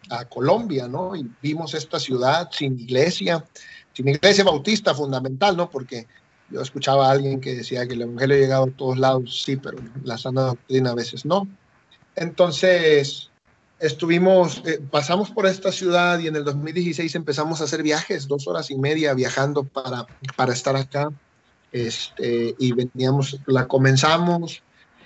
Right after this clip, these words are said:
Y bueno, luego vino un misionero que, que fue el que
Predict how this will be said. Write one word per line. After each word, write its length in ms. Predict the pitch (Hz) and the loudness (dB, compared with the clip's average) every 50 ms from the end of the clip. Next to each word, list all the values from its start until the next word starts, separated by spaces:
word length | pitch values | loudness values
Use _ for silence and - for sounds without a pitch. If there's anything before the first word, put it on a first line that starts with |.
| _ _ _ _ | _ _ _ _
Y 40 | 160 | 2
bueno, 240 | 180 262 311 311 226 - | 4 6 4 4 2 0
luego 340 | 220 196 196 196 202 208 202 | 2 2 4 4 4 4 4
vino 240 | 202 202 202 202 | 2 2 2 2
un 420 | 196 190 185 190 196 196 190 190 180 | 2 2 2 2 2 0 0 0 0
misionero 720 | 175 160 139 - 156 151 160 170 185 190 185 180 143 - | -2 -2 -4 -4 -4 0 2 2 4 4 2 2 0 -4
que, 380 | - - 120 120 120 117 117 - | -8 -8 -8 -8 -8 -10 -12 -12
que 140 | - - 131 | -10 -8 -8
fue 200 | - - 131 131 | -6 -4 -2 -2
el 120 | 135 135 | -2 -2
que 220 | 131 - 139 135 | -2 0 0 0